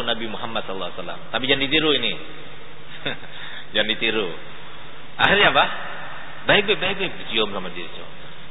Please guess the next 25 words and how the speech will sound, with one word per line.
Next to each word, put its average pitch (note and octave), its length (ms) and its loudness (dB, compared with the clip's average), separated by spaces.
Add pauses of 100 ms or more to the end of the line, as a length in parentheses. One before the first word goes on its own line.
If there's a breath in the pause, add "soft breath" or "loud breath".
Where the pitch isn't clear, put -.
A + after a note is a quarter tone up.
(100)
Taruh. G2 560 0
Nanti D#3 240 0
dia F3 80 6
butuh F3 240 2
lagi. E3 320 4
Memang G3+ 240 4
dia B3 80 4
orang, A#3+ 240 4
orang G#3+ 240 4
jujur. B2+ 640 2
Dia D#3+ 80 8
bukan E3+ 160 4
orang-orang C#3 560 4
seperti B2+ 400 0
banyak A2+ 400 2
sekarang A2+ 240 4
ini A2+ 80 -2
orang A2 160 2
yang G#2+ 160 -2
minta, G#2+ 160 -4
enggak. B2+ 240 0 (400)
Memang D3+ 240 4
dia E3+ 80 2
itu E3 80 0 (160)
jujur. G#2 240 0